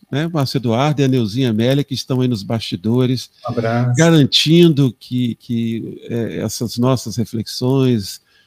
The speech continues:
Speaker 1: nosso estudo possa chegar aqui aí um número, sem número de pessoas que nos ouvem, os nossos ouvintes que já se manifestam,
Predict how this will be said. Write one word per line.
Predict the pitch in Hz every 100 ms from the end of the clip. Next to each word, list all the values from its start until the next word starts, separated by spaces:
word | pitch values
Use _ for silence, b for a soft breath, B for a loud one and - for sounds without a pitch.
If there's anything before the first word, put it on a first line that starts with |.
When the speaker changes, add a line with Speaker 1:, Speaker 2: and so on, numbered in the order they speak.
| _ -
Speaker 1:
nosso | 131 123 -
estudo | - 120 -
possa | 123 120 120
chegar | - 110 131 120
aqui | 107 123 120
aí | 117 131
um | 131
número, | 107 107 123 127 117 101 -
sem | - 139 120
número | 117 120
de | 110 110
pessoas | 110 101 - 131 131 -
que | 117
nos | 107 92
ouvem, | 123 135 127 B B B B -
os | 165 160
nossos | 180 180 156
ouvintes | 147 110 131 147 -
que | 139
já | 123 170
se | -
manifestam, | 151 151 127 - 143 160 135 - 135